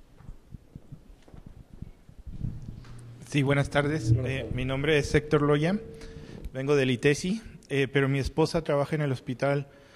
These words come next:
Speaker 1: General de Pénjamo, en Guanajuato, y de alguna forma yo le ayudé a reali-, a realizar un sistema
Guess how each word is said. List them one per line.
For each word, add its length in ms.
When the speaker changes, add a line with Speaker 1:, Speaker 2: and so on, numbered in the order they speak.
Speaker 1:
General 580
de 760
Pénjamo, 440
en 80
Guanajuato, 540
y 400
de 100
alguna 280
forma 320
yo 100
le 120
ayudé 280
a 120
reali-, 360
a 140
realizar 400
un 400
sistema 520